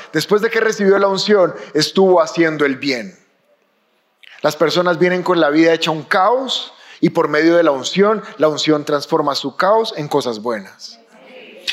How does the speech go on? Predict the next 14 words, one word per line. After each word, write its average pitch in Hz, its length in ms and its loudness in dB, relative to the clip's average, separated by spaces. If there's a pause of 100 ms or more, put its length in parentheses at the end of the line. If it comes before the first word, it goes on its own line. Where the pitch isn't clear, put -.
(100)
Pero 160 160 2
mira 156 160 2
lo 185 100 0
que 180 120 0
dice 185 220 2
después, 190 600 0 (240)
"y 196 120 4
sanando 196 580 0
a 208 40 2
los 208 200 2
oprimidos 196 680 4
por 190 160 2
el 147 140 0
diablo". 143 500 0